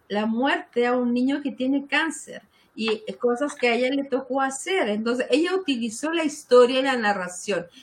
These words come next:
Ella era mi mentor en universidad. Por desgracia, murió hace dos años, muy joven también por un, por un tumor. Pero ella, en ese libro que yo, yo casi lloré leyéndolo, pero de verdad... Eh,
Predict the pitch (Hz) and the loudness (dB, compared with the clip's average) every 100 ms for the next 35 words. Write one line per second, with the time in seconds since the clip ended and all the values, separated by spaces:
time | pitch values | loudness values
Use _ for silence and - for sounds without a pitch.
0 | - 226 302 311 302 320 294 262 233 233 | -4 0 2 2 2 2 2 2 0 -2
1 | 220 220 - 226 254 254 233 208 196 196 | -2 -6 -2 2 2 0 -2 -2 -4 -6
2 | 202 196 190 180 - _ - 196 202 220 | -4 -2 0 -2 -10 _ -6 -2 -2 0
3 | 240 - 277 247 208 214 220 220 196 - | 0 0 0 0 0 -2 -4 -4 -6 -2
4 | 208 214 226 262 214 202 214 - 196 196 | -2 0 -4 -4 -4 -4 -6 -4 0 0
5 | 202 208 _ _ _ - 185 185 190 185 | -2 -6 _ _ _ -10 -8 -6 -8 -6
6 | 175 170 170 170 185 175 170 175 175 170 | -4 -4 -4 -12 -10 -10 -10 -10 -2 -2
7 | 320 - - - - _ - 339 320 285 | -2 -6 -20 -20 -20 _ 2 4 4 4
8 | 294 262 254 320 370 - - - 240 240 | 4 4 4 2 -2 -14 -12 -2 -2 -2
9 | 262 226 262 226 196 190 175 170 190 190 | -4 -2 -2 0 -2 -2 -4 -4 -6 -8
10 | _ 175 190 202 180 190 196 175 170 190 | _ -6 -4 -4 -8 -8 -4 2 2 2
11 | 190 175 170 160 175 175 170 165 175 190 | 0 -2 -6 -6 -4 -2 -2 0 -2 -2
12 | - 165 160 156 - - 170 170 170 185 | -4 -2 -2 -4 -10 -18 -6 -2 -2 -2
13 | 185 175 - 165 | -2 -2 -2 -4